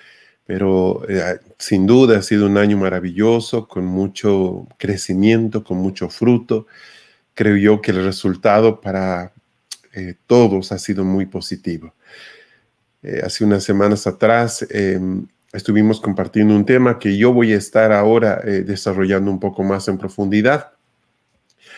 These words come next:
Pero sí, tomarme unos minutos para, eh, también, eh,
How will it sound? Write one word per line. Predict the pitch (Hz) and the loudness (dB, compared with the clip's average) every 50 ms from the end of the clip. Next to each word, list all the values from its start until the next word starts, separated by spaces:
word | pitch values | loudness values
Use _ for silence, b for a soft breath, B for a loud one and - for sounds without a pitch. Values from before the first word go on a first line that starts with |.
| B B B B - | B B B B -4
Pero | 107 98 107 104 | 0 0 0 0
sí, | - - 127 123 123 | 0 2 2 2 2
tomarme | - 113 101 104 110 113 113 113 | 2 0 0 2 2 2 2 2
unos | 107 104 95 | 2 0 0
minutos | 92 98 98 101 107 110 107 - 110 110 | 0 -2 0 0 0 0 0 -2 -6 -4
para, | - - 95 95 95 92 90 90 92 b b b b b b b b b b b - | -2 -2 -2 0 0 -2 -4 -6 -10 b b b b b b b b b b b -8
eh, | - 104 95 | -6 -6 -4
también, | 95 - 98 98 98 104 110 120 123 120 110 113 _ _ _ | -2 -2 -2 0 2 2 4 4 4 2 0 -4 _ _ _
eh, | - 104 104 - - | -12 -12 -12 -12 -14